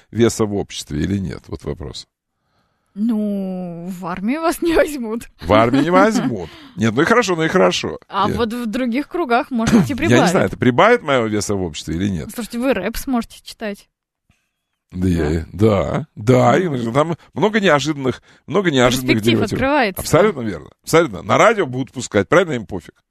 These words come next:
Speaker 2: Да.
Speaker 1: Ну, сказать, там, на телевидении не будут пускать, например, уже все. Или наоборот будут пускать. И камера
Speaker 2: Ну, в
Speaker 1: будет
Speaker 2: какие-то передачи,
Speaker 1: Значит,
Speaker 2: знаете,
Speaker 1: как вы
Speaker 2: там,
Speaker 1: думаете, у вас
Speaker 2: не
Speaker 1: есть
Speaker 2: знаю,
Speaker 1: татуировка?
Speaker 2: «Модный
Speaker 1: Позвоните,
Speaker 2: приговор».
Speaker 1: позвоните,
Speaker 2: <laughs>
Speaker 1: позвоните, люди с татухами.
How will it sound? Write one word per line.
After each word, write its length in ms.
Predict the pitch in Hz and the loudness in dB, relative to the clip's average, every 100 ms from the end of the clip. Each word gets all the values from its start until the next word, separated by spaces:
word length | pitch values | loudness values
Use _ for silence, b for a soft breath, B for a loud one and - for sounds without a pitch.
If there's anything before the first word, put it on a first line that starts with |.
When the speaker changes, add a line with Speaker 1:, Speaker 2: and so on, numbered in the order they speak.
| _ - | _ -12
Speaker 2:
Да. 220 | 202 165 - _ - | -10 -10 -12 _ -6
Speaker 1:
Ну, 340 | 92 107 104 | 0 0 0
сказать, 240 | 95 101 - | 2 0 2
там, 160 | 90 | -2
на 80 | 98 | 0
телевидении 400 | 127 147 233 254 | 2 2 4 4
не 120 | 220 | 2
будут 360 | 139 110 98 - | 2 -2 -4 -6
пускать, 480 | 85 - - 78 - | -10 -8 -4 -4 -6
например, 280 | - 67 | -12 -12
уже 160 | 67 71 | -10 -12
все. 280 | - 78 - _ _ _ | -10 -12 -12 _ _ _
Или 160 | 117 185 | 4 6
наоборот 640 | 226 247 254 262 233 131 | 6 4 6 4 4 0
будут 260 | 110 - - | -4 -12 -12
пускать. 520 | 98 - 71 - - _ _ _ _ | -12 -8 -10 -10 -16 _ _ _ _
И 120 | - 113 | -6 2
камера 300 | 269 277 117 | 4 4 2
Speaker 2:
Ну, 40 | |
в 40 | |
Speaker 1:
будет 100 | - | 0
Speaker 2:
какие-то 320 | - 339 262 247 | 0 -4 -4 -6
передачи, 580 | 330 294 240 180 - | -6 -2 -2 -2 -2
Speaker 1:
Значит, 200 | - 208 240 | -2 2 2
Speaker 2:
знаете, 60 | |
Speaker 1:
как 100 | 214 | 2
вы 120 | 196 160 | 2 -2
Speaker 2:
там, 0 | 135 | -2
Speaker 1:
думаете, 80 | 143 | 2
у 40 | |
вас 200 | 160 165 | 4 4
Speaker 2:
не 40 | 202 | 4
Speaker 1:
есть 100 | 220 | 4
Speaker 2:
знаю, 80 | 220 | 4
Speaker 1:
татуировка? 260 | 226 143 339 | 4 4 2
Speaker 2:
«Модный 80 | |
Speaker 1:
Позвоните, 320 | 151 175 185 240 | 2 4 4 2
Speaker 2:
приговор». 300 | 220 226 247 | 2 2 2
Speaker 1:
позвоните, 840 | 139 175 214 196 185 339 - - - | 4 4 4 4 4 2 -2 -6 0
Speaker 2:
<laughs> 40 | |
Speaker 1:
позвоните, 640 | 151 165 196 214 202 170 | 2 4 4 2 0 2
люди 260 | 175 208 170 | 2 0 0
с 80 | - | 2
татухами. 720 | 156 156 - 156 135 98 | 2 2 0 -2 -2 -2